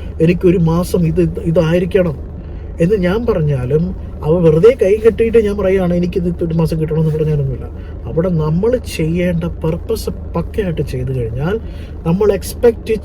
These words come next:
ചെയ്യുന്നതിനപ്പുറത്തേക്ക് റിസൾട്ട് നമുക്ക് തരും. നേരെ മറിച്ച് നമ്മൾ ചെയ്യാതിരുന്നാലോ?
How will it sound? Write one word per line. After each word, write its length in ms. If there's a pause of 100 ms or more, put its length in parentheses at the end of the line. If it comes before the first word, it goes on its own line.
(120)
ചെയ്യുന്നതിനപ്പുറത്തേക്ക് 1300
റിസൾട്ട് 320
നമുക്ക് 340
തരും. 220 (920)
നേരെ 180
മറിച്ച് 260
നമ്മൾ 160
ചെയ്യാതിരുന്നാലോ? 800